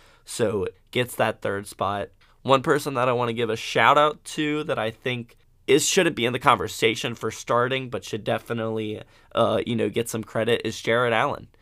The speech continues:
another player from the Cleveland Cavaliers team where everybody was kinda pretty underrated in that starting lineup. Uh, and he has played at an insane level. Obviously, Jason Tatum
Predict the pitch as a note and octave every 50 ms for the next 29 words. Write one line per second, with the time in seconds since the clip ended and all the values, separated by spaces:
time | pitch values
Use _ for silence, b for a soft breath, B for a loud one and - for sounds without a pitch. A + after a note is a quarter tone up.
0 | b b b b - A2 A2+ A#2+ B2 A#2+ C3+ B2+ - - C3 B2 B2 B2 A#2+ A#2+
1 | A#2 A2 A2 A2+ - - A#2 A#2 A2 A#2+ A#2+ - B2+ A#2+ A#2+ A#2 A2+ A2+ A2+ A2+
2 | A2+ - - - - A2+ A2+ A#2 A#2+ A#2 G#2+ G#2+ G#2+ G#2 - b b b b b
3 | b - - A#2+ A2 A2 G2+ G2+ G2+ A#2 A2+ A2+ A2+ A2 - - - A#2+ A#2 A2
4 | A2 - _ _ - - C#3 C#3+ C3 A#2+ B2+ B2 A#2 A2+ A2 A#2 A#2 A#2 A2+ A2+
5 | A#2+ A#2+ A#2 - - - A#2 A#2 A2+ A#2 G#2 - - - C3 A#2+ G#2+ A2 A2 G#2+
6 | G#2+ A2 A2 A2+ A2 A2+ G#2+ G2+ - - b b b b b b b b _ A#2
7 | A2 G#2+ A2+ A2+ - - - G#2+ G2+ F#2+ B2 A#2+ A2+ A2+ - - B2+ A2 G#2+ G#2+
8 | G2+ G2 A2 A2 - A2+ A2 A2 A#2 A2+ A2 G#2 - G#2+ A2 - - A2+ A2 A2
9 | G#2+ G#2+ G#2+ - A#2 A2+ - A2 G2 G2 - - G#2+ G#2 - - C3 C#3 C3+ A#2+
10 | C3+ B2+ B2 B2